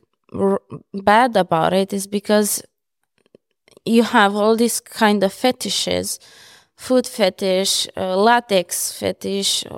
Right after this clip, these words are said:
all kind of different fetishes. And then they add this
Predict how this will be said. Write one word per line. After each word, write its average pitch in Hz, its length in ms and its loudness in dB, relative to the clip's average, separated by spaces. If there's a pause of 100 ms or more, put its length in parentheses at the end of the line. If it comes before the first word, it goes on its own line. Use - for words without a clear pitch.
(320)
all 269 240 4
kind 220 500 2
of 196 200 -2
different 202 440 -6
fetishes. 214 640 -4 (540)
And 226 240 4
then 302 480 4
they 226 260 4
add 233 520 0
this 311 580 0